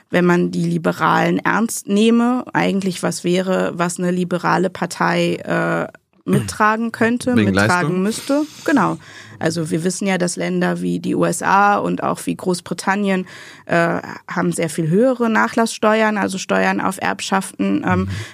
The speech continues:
Speaker 1: weil die sagen, also in den U S A reich werden ist, äh, das, was man soll, reich sterben ist halt Schande und der Nächste soll halt wieder von vorne anfangen. Das klappt da auch nicht, aber ist halt als, äh,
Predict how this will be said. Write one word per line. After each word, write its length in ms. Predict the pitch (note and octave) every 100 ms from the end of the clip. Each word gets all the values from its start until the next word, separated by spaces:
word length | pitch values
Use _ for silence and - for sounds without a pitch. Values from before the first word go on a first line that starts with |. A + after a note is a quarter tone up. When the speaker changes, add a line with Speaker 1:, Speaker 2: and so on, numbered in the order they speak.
| _
Speaker 1:
weil 200 | E3 E3
die 140 | F3+
sagen, 600 | F#3 F#3 F3+ F3+ F3+ F#3 -
also 300 | D#3+ E3 E3+
in 300 | - - E3
den 140 | E3+
U 100 | F3
S 160 | E3+ -
A 220 | F3 F3
reich 380 | E3+ F3 F3+ -
werden 520 | F3 F3 F3 F3 F3
ist, 400 | F3 E3 - -
äh, 340 | E3+ E3 E3+
das, 240 | E3+ E3+ -
was 140 | F3
man 200 | F3+ E3+
soll, 360 | F3 F#3+ A3 G#3+
reich 420 | F#3 F3+ F3+ -
sterben 460 | - E3 F3+ G3 F3
ist 180 | F3+
halt 180 | F3+ F3
Schande 480 | - F3 F#3+ A3+ G#3+
und 140 | F#3
der 120 | F3+ F3
Nächste 340 | F#3 - G3+
soll 180 | G3 G3
halt 220 | F#3+ G3
wieder 380 | G3 F#3+ F#3 F#3+ - - -
von 180 | - F#3
vorne 500 | - G3+ G#3 F3 -
anfangen. 540 | D#3 D#3 D3+ D#3+ D#3+
Das 220 | D3+ D#3 -
klappt 300 | F#3+ - E3+
da 140 | -
auch 200 | A3 A#3+
nicht, 340 | F#3+ A3 - -
aber 280 | F3 F3
ist 200 | - G3
halt 240 | F#3+ F#3 -
als, 380 | E3 F3 - -
äh, 300 | D#3+ E3